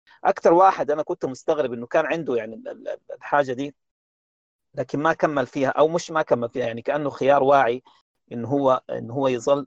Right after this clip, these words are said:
على ما هو عليه ككاتب سيناريو، هو أنا، آه، آه،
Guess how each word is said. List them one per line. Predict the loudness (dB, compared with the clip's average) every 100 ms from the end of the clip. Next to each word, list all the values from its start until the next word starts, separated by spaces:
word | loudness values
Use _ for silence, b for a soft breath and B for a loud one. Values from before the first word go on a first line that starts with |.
| _
على | -8 -6 -4
ما | -4
هو | -2
عليه | 2 0
ككاتب | 0 -4 -4 -4
سيناريو، | -4 -2 0
هو | 2 2
أنا، | 2 -8 -14
آه، | -12 -10 -12 -14 _ _ _ _ _
آه، | -10 -8